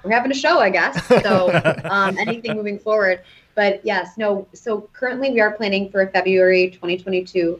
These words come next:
Speaker 1: event. Um, I guess our traditional timing, so to
Speaker 2: Yeah.
Speaker 1: speak. But,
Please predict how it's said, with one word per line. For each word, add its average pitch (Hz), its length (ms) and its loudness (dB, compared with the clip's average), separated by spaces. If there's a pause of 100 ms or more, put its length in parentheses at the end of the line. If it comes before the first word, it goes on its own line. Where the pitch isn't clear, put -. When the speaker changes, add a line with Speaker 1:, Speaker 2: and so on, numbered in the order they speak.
(120)
Speaker 1:
event. 175 260 0 (460)
Um, 175 180 0
I 185 60 0
guess 190 180 -2
our 185 80 0
traditional 196 420 -4
timing, 180 460 -2
so 190 160 -4
to 185 60 0
Speaker 2:
Yeah. 185 60 -8
Speaker 1:
speak. 185 360 -2 (460)
But, 214 460 0